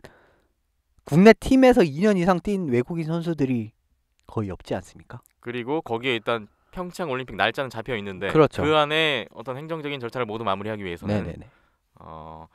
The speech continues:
Speaker 2: 그런 걸 고려해봤을 때는 플란트 선수까지가 아닐까. 일단 추측은 그렇게 되네요.
Speaker 1: 예, 추측은 그렇게
Speaker 2: 네.
Speaker 1: 되는데,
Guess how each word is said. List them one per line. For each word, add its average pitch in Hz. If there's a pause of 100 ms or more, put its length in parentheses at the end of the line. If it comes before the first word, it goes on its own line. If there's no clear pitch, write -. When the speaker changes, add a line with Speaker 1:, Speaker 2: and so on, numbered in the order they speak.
(180)
Speaker 2:
그런 143
걸 135
고려해봤을 127
때는 151
플란트 190
선수까지가 147
아닐까. 85 (280)
일단 135
추측은 185
그렇게 -
되네요. 85 (180)
Speaker 1:
예, 104
추측은 190
그렇게 120
Speaker 2:
네. 113
Speaker 1:
되는데, 90